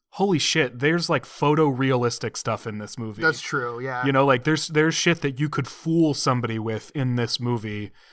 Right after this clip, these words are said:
Speaker 1: Um, Cars two even more so, but I do think Cars was the first time, and that's only seven movies in.
Speaker 2: Mm-hmm.
Speaker 1: Um, th-, th-, I guess ten years, but, like, seven movies in, and I was like, "Oh, damn, they've already done it." Like, they've already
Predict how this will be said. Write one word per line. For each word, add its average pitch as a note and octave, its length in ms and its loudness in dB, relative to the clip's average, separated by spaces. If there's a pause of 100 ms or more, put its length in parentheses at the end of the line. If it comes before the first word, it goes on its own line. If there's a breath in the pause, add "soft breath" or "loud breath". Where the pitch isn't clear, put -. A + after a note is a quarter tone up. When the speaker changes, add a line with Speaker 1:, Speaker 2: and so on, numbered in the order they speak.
(180 soft breath)
Speaker 1:
Um, A2+ 200 -2
Cars D#3+ 320 2
two C3+ 180 2
even A#2 180 -2
more A#2 160 0
so, A#2+ 180 -2
but B2+ 120 2
I C3 40 4
do C#3+ 140 2
think F3 180 0
Cars C#3 340 4
was A#2+ 120 -8
the A#2+ 80 -6
first - 300 -8
time, A#2+ 260 0
and C3 100 -4
that's E3 160 0
only C3+ 460 0 (440 soft breath)
seven B2 400 -4
movies A#2+ 340 -2
in. A#2 440 0 (360 soft breath)
Speaker 2:
Mm-hmm. C#3 120 -6
Speaker 1:
Um, G#2+ 640 -2 (320)
th-, D3 180 -12
th-, D#3 640 -16
I D3 80 -2
guess D3+ 200 0
ten C3+ 220 -2
years, B2 380 2
but, E3 180 -8
like, B2+ 160 2
seven D3 240 0
movies B2+ 300 -2
in, C#3+ 140 0
and B2 100 0
I B2 60 2
was A#2+ 140 -2
like, A2+ 240 -2
"Oh, E3+ 160 4
damn, C3+ 400 2
they've B2 160 2
already C3+ 240 4
done C3 240 2
it." A#2+ 160 -4
Like, B2 160 0
they've C3 140 0
already C3 500 0